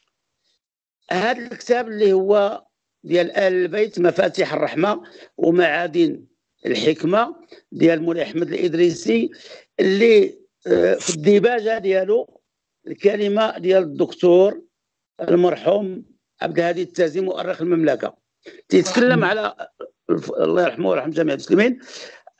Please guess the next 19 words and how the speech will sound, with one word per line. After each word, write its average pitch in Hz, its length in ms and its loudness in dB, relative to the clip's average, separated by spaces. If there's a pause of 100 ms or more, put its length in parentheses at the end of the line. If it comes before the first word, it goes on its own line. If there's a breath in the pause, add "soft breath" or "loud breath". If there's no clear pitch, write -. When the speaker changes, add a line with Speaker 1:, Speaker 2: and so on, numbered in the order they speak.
(120)
Speaker 1:
تيتكلم 240 560 0
على 208 140 0
الفصول 208 500 2
ديال 202 180 0
الأدارسة 208 680 0
في 143 60 -8
المغرب 170 500 0
وتيجبد 202 1300 2
ولاد 202 380 2
الحفادة 180 600 -4
ديال 170 360 2 (320)
مولاي 170 260 4
إدريس 196 500 -2 (380 loud breath)
اللي 185 260 2
هو 180 560 4
سيدي 180 320 0
محمد 156 480 -2
بن 139 160 -4
دريس. 220 360 -2